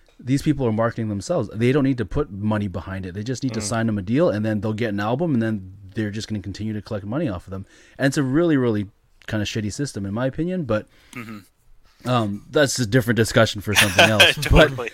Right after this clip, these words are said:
Speaker 2: Right.
Speaker 1: um, but yeah, it's just, it's, it's just really interesting to see the evolution of, of, of music that way. I, I feel like you see a lot less, um,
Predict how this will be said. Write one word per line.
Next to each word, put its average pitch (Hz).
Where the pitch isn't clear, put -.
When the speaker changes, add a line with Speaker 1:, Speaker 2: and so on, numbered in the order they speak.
Speaker 2:
Right. 117
Speaker 1:
um, 117
but 160
yeah, 208
it's 139
just, 160
it's, 139
it's 127
just 139
really 131
interesting 123
to 113
see 117
the 98
evolution 110
of, 101
of, 104
of 101
music 113
that 113
way. 107
I, 113
I 113
feel 117
like 110
you 107
see -
a 110
lot 107
less, 107
um, 92